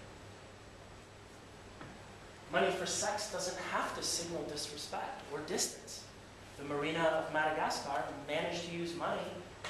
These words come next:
and not signal those things. Um, paying mourners at a funeral doesn't have to, as the case of Romania and China and Oliver Twist demonstrate. Buying a wedding speech doesn't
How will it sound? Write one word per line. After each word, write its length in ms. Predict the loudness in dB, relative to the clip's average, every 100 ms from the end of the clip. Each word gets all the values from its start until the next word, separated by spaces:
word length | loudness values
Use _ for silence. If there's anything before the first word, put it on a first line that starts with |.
| -2
and 120 | 2
not 220 | 2 2
signal 400 | 0 0 0 0 -2
those 140 | -4
things. 340 | -8 -10 -12 -12 -12 -12 -10 -10 -10 -12 -12 -14 -14 -8 0
Um, 160 | 0 0 -4 -6
paying 320 | 0 4 4 6
mourners 520 | 6 8 6 6 4
at 120 | 4
a 40 |
funeral 460 | 2 2 4 4 2 0
doesn't 240 | -2 -2
have 240 | -4 -6 -8
to, 60 | -10 -10 -10 -12 -10
as 80 | -8
the 80 | -8 -4
case 200 | -2 0
of 120 | -2
Romania 480 | -2 -2 -2 0 -2 -2 -8
and 80 | -6
China 460 | -4 -2 0 0 0 -4 -8
and 80 | -10 -6
Oliver 280 | -2 0 -2 -2
Twist 280 | -2 -2 -4 -8 -10 -6
demonstrate. 400 | -4 -4 -6 -8 -12 -14 -14 -14 -14 -14 -14 -14 -12 -12 -4
Buying 340 | 4 6 8 6
a 80 | 4
wedding 240 | 4 4
speech 460 | 0 -2 -4 -2 -2
doesn't 240 | -2 -4